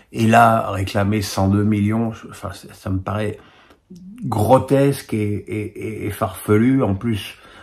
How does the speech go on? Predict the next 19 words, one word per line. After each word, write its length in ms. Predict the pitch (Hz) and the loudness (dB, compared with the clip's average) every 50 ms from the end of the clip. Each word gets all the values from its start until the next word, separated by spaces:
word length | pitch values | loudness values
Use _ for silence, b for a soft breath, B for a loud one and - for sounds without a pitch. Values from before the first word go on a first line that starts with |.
| B B - | B B -6
intenter 420 | 90 92 90 104 104 101 - 107 | -4 -4 -2 -4 -4 -2 -2 -2
ça 240 | 98 - 117 110 107 | 0 0 0 2 2
au 80 | 98 | 2
tribunal 560 | 95 95 - - 104 92 95 98 101 104 98 95 | 0 -4 -4 -2 0 2 2 2 2 0 -2 -4
de 120 | 90 90 | -4 -6
commerce 760 | 90 - - 117 110 107 110 113 113 110 107 101 - - - | -8 -6 -4 -2 0 0 0 -2 -2 -4 -6 -10 -14 -16 -16
de 260 | - - 113 110 110 | -14 -10 -6 -4 -2
Nantes, 480 | 104 107 107 107 110 110 - - - - _ _ _ _ _ _ _ _ _ _ _ - _ - | -2 0 0 -2 -2 -4 -8 -12 -18 -20 _ _ _ _ _ _ _ _ _ _ _ -20 _ -14
enfin, 100 | - - | -14 -14
je 100 | 107 - _ | -14 -18 _
pense 160 | - - 101 | -14 -12 -12
que 120 | - - 101 | -12 -12 -12
ça 160 | 98 - 107 | -10 -8 -8
n'a 160 | 104 110 110 | -6 -4 -4
mais 160 | 104 98 95 | -4 -4 -4
rigoureusement 640 | 92 101 98 98 110 104 104 104 101 110 113 113 113 B B B B B B B B _ | -2 -4 -4 -2 -4 -4 -4 -2 -2 0 -2 -2 -4 B B B B B B B B _
aucune 360 | - 170 151 - - - 123 113 | 4 4 4 4 0 0 0 0
chance 340 | 101 - - 127 123 113 | 0 0 0 0 0 2
d'aboutir, 760 | 101 101 101 95 98 98 98 98 - - 117 131 143 147 156 | 2 4 4 4 4 2 0 0 0 -2 0 0 0 -2 -2